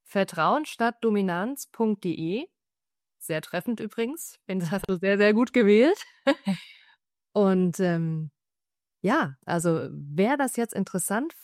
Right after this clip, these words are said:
fand und gerne mit Daniela zusammenarbeiten möchte, der findet den Weg auf jeden Fall über die Website. Meldet euch bei Daniela. Es ist wirklich eine sehr, sehr interessante Arbeit, die sie da macht.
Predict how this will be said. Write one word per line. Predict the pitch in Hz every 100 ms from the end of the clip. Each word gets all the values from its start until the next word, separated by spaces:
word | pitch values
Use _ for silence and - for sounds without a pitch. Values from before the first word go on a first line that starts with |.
| _ -
fand | 254 190 135 - _ _ -
und | 175
gerne | 180 190
mit | 190 185
Daniela | 180 190 196
zusammenarbeiten | 180 170 180 190 165 170 160 160 156
möchte, | 151 147 - 180 285 - _ _ _ _ _ _ _ -
der | 185 202
findet | 214 202 190
den | 180
Weg | 180 190
auf | - -
jeden | 202 214
Fall | 202
über | 185 170
die | 160
Website. | 160 - 196 190 277 - -
Meldet | 165 165 170 170 185 180
euch | 196 -
bei | 196
Daniela. | 196 196 196 220 277 269 _ _ _ _ _ _ _ -
Es | 170
ist | 170 185
wirklich | 185 175
eine | 180 160
sehr, | 175 202 226
sehr | 202 196 180
interessante | 190 - 185 185 185 185 -
Arbeit, | 180 190 196
die | 196
sie | 190
da | 190
macht. | 196 254 - _